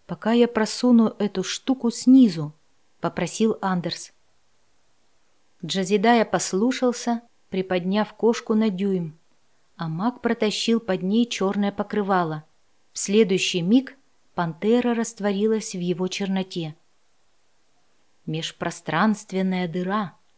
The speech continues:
пояснил Андерс, продолжая натягивать его, чтобы укрыть голову кошки. Затем он сложил платок обратно и бережно засунул его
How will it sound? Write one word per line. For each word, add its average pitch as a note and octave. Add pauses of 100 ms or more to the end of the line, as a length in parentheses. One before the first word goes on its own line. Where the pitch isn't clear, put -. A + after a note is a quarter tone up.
(160)
пояснил F#3
Андерс, A#3 (160)
продолжая G3+
натягивать A#3
его, A#3 (120)
чтобы G3+
укрыть A3
голову G#3
кошки. F#3 (640)
Затем F#3
он A#3+
сложил G3+
платок F#3+
обратно A3+ (260)
и F3+
бережно G#3
засунул F#3+
его E3+